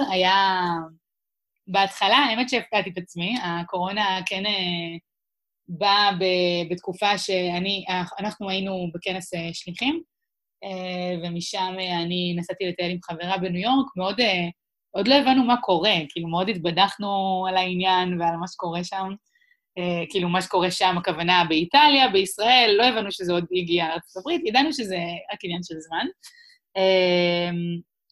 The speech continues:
ואז, אה, כשטסתי לסן דייגו, החלטתי שאני מכניסה את עצמי לבידוד, אה, על דעת עצמי, זאת אומרת, דיברתי עם הבוסית שלי, ובתיאום איתה, בעצם, אה, הבנו שאנחנו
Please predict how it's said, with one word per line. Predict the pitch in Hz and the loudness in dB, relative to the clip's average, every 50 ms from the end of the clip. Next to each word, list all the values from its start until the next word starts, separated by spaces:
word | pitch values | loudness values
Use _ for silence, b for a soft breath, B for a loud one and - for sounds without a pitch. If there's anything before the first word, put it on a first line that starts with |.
| _ - 180 | _ -4 2
ואז, | 196 190 196 202 202 196 | 4 6 6 4 4 2
אה, | 220 214 202 190 | 2 2 2 0
כשטסתי | - - - 220 214 185 - - 220 220 | -2 -4 -4 -2 -2 -2 -2 0 0 0
לסן | 220 - 254 254 262 | 0 0 0 0 0
דייגו, | 330 339 269 233 | 2 2 2 2
החלטתי | 214 208 226 214 208 226 214 214 | 2 4 4 4 4 4 0 -4
שאני | 185 - 185 165 170 | -4 -2 -2 -2 -2
מכניסה | 170 170 - 175 175 196 | -4 -6 -6 -8 -8 -6
את | 185 | -6
עצמי | 208 - - 180 | -6 -6 -6 -6
לבידוד, | 165 165 156 165 165 151 175 202 247 311 370 - _ _ _ _ _ _ _ _ _ _ _ - | -6 -6 -8 -10 -8 -4 -2 -2 -2 -2 -4 -8 _ _ _ _ _ _ _ _ _ _ _ -6
אה, | 190 190 185 180 180 175 175 - | -2 -2 0 0 0 0 0 0
על | 180 180 | 2 4
דעת | 190 202 196 190 | 6 4 4 4
עצמי, | 175 180 - - 190 208 254 302 | 0 -6 -8 -4 0 0 0 0
זאת | 302 - | 0 -2
אומרת, | 202 185 180 175 175 175 | -4 -2 -2 -2 -2 -2
דיברתי | 170 180 180 185 196 196 196 | 0 2 2 2 2 2 0
עם | 180 170 170 | -2 -2 -2
הבוסית | 175 214 254 247 - 247 - | 0 0 0 -2 -2 -6 -2
שלי, | - 240 226 220 220 196 | 0 2 4 4 4 2
ובתיאום | 180 170 165 170 - 190 190 185 180 | 0 -2 -4 -6 -4 -2 -2 -2 -2
איתה, | 180 175 - 214 202 202 202 196 - _ _ _ _ _ _ _ - | -4 -2 2 2 4 4 2 0 -4 _ _ _ _ _ _ _ -4
בעצם, | 170 185 185 180 185 196 180 175 | -2 -2 -2 -2 -4 -4 -4 -2
אה, | 170 165 165 160 165 | -2 -2 -4 -4 -4
הבנו | 160 175 175 185 | -2 0 0 0
שאנחנו | 175 - 175 160 156 - - 170 160 156 156 151 147 151 156 | -2 -2 -4 -4 -4 -6 -6 -8 -8 -6 -8 -8 -8 -10 -12